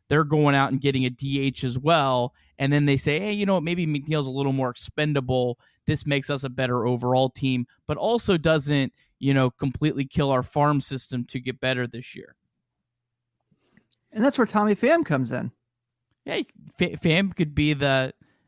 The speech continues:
Speaker 1: uh, you know, instead of Drury. I think either one of those would be good fits kinda to go along with it. And I do both of those players for that deal in a heartbeat.
Speaker 2: Yeah,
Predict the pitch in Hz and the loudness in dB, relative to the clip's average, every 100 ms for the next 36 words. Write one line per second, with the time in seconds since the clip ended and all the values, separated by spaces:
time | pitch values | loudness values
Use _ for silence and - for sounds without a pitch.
0 | _ - 104 107 147 147 135 135 151 135 | _ -12 -8 -4 -2 0 0 0 0 -2
1 | 147 123 147 185 196 160 143 135 127 127 | -4 -6 -4 -4 -4 -6 -2 -2 0 0
2 | 123 131 165 147 127 135 135 131 127 - | 2 0 -2 -4 -4 -4 -4 -6 -6 -6
3 | 127 123 123 123 127 120 123 120 127 139 | -4 -4 -6 -4 -2 -2 -2 -2 -4 -4
4 | 175 - _ _ - 123 - - 139 135 | -8 -8 _ _ -12 -10 -10 -2 0 -2
5 | _ _ _ _ _ _ _ - 131 123 | _ _ _ _ _ _ _ -2 0 -2
6 | _ - 131 135 123 135 - 139 139 139 | _ -4 0 0 2 0 0 2 2 2
7 | - 131 127 - _ - 131 135 139 123 | -2 -6 -8 -10 _ -8 -6 -2 -2 0
8 | 120 131 - 117 139 - _ _ _ _ | 0 0 -2 -8 -10 -14 _ _ _ _
9 | _ _ _ _ - 165 143 | _ _ _ _ 0 2 2